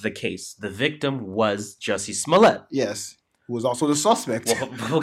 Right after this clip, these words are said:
Speaker 1: get that. That's, that's a sidebar. So the victim brings up a case.
Speaker 2: Mm-hmm.
Speaker 1: The victim then drops the case. Can you sue the victim for wasting their time and money?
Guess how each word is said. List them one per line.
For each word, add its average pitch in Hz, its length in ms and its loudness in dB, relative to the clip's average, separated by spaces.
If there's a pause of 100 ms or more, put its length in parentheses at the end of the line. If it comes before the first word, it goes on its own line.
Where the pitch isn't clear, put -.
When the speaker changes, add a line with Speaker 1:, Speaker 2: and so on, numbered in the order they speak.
Speaker 1:
get 160 180 2
that. 156 240 2
That's, 160 340 6 (100)
that's 170 320 6
a 151 180 6
sidebar. 139 600 4 (460)
So 139 260 2
the 135 160 0
victim 170 480 2
brings 127 240 -2
up 131 160 0
a 120 60 -2
case. - 600 -6
Speaker 2:
Mm-hmm. 110 300 -8
Speaker 1:
The 120 100 4
victim 143 500 0 (120)
then 113 320 2
drops 101 540 2
the 104 100 -8
case. - 640 -8 (800)
Can 127 260 0
you 127 160 2
sue 143 440 2
the 123 180 -2
victim 123 480 0
for 110 200 -4
wasting 104 600 -2
their 98 160 -2
time 95 400 -4
and 87 100 -6
money? 87 340 -10